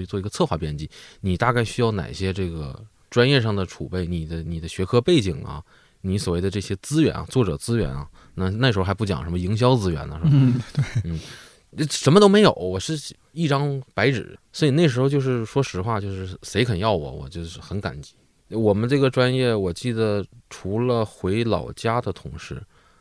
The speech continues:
Speaker 1: 大家其实基本在毕业前的这个两三个月，或者说一两个月，就学校基本，不是，单位基本都确定了。
Speaker 2: 嗯。
Speaker 1: 我是最后一个确定的。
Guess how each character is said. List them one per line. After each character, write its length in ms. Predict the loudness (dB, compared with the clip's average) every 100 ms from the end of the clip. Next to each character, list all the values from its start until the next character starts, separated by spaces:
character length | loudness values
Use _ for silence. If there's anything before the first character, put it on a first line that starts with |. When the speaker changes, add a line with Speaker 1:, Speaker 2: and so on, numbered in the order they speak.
| _
Speaker 1:
大 140 | 2 4
家 140 | 2
其 180 | 0 -4
实 120 | -4
基 200 | -2 0
本 180 | 0 -2
在 200 | -4 -4
毕 200 | -6 -4
业 160 | -2 -4
前 400 | -6 -10 -8 -6
的 180 | -6 -6
这 240 | -6 -8
个 420 | -8 -12 -12 -14 -18 _ _ -12
两 220 | -10 -8
三 200 | -4 0
个 140 | 0
月， 100 | 0
或 140 | -2 -2
者 20 |
说 80 | -2
一 100 | -2
两 160 | -2
个 100 | -6 -12
月， 80 | -14
就 120 | -14
学 340 | -14 -14 -10 -4
校 200 | 0 0
基 160 | -2
本， 160 | -4 -6
不 100 | -10
是， 60 | -2
单 160 | 0
位 120 | 2 2
基 120 | 0
本 120 | -2
都 100 | -2
确 160 | 0 2
定 140 | 2
了。 180 | 0 -4 _
Speaker 2:
嗯。 440 | 6 8 8 6 4
Speaker 1:
我 280 | 2 2 0
是 160 | -2
最 180 | 2 4
后 180 | 4 4
一 100 | 2
个 120 | -4
确 100 | -12 -14
定 80 |
的。 60 | -18